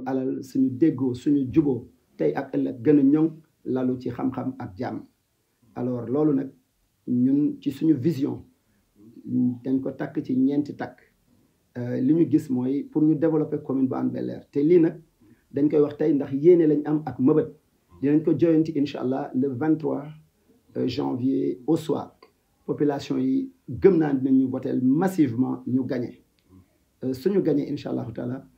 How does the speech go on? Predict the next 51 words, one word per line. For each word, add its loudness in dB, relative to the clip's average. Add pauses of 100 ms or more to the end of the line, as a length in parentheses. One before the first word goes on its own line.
(140)
dinañ 0
xam 0
dëggantaan 2
lan -2
mooy 0
la -4
réalité. -8 (240)
Su -6
boobaa -4
tam -4
ñu 2
joyantiwaat 0
suñu -2
gis-gis 0
bi 0
ñu -2
amoon, 0 (260)
dëppale 0
ko -6
ak -10
li -2
nga 0
xamante -2
ne -4
mooy -2
dëgg-dëgg 2
li -2
ñu -2
fekk -10
ci -8
terrain -12
bi. -20 (540)
Candidat -2
lañu 0
bu -6
am -4
ay -6
mëbët, -8 (340)
am 0
ay -2
yéene 4 (560)
ak -12
ay -2
yéene 4
yu 2
sell 0
nag, -6
yooyu -4
la -4
ñuy -6
waxee. -12